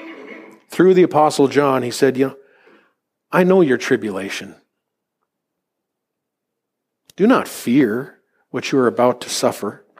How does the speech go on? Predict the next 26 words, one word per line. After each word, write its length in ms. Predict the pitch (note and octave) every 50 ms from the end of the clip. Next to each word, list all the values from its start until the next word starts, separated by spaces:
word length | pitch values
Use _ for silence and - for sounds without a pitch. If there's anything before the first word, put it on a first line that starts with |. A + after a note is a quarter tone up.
| _ _ _ _ _ _ _ _ _ _ _ _ _ _ _ _ _ _ - - - - - -
Behold, 720 | - D3+ - C3 D#3+ F3+ F#3+ F3 D#3 D3 D3+ D#3 C#3+ - - _ _ _ _ _ _ _ _ _ _
the 80 | C3+ B2+
devil 380 | A#2+ C#3+ D#3 F3 F#3+ G3 E3+
is 120 | C#3+ A#2 B2
about 260 | A#2+ C#3 C#3+ C#3 C#3
to 60 | -
cast 560 | - - - D3 D3 C#3+ - - - - -
some 360 | - - - - C#3 D3 E3+
of 140 | D3+ A#2+ A2+
you 380 | G#2+ G#2 G#2+ G#2 C3+ D#3 - _ _
into 200 | - B2 A#2 G#2+
prison, 580 | - - - C#3 C#3 A#2+ G2 G2 A2 C3 C#3+ - - - _ _ _ _ _ _ _ _ _ _ _ _ _ _ _ _ _ - - - -
so 220 | - - - E3+ D#3+
that 180 | E3+ E3 D3
you 100 | F3 G3+
will 100 | G#3+ F#3
be 140 | C#3+ D3+ C#3
tested, 720 | - - - F3+ F3 - - - G#2 G2 G#2 D#3 G3+ - _ _ _ _ _ _ _ _ _ - - - - -
and 300 | D#3 D#3+ D#3 E3 D#3+ D3+
you 120 | E3 G#3
will 140 | A3 G#3+ F3+
have 180 | D#3 E3 D#3 -
tribulation 840 | - - - G#3+ F#3+ F3+ E3 D3 D3 D#3+ F#3+ F#3 - - C#3 B2
for 220 | - - - A#2 G#2
ten 400 | - - - D3+ E3 G3+ A3+ F#3
days. 600 | B2 G#2+ F#2+ E2+ D#2+ E2 - - - - -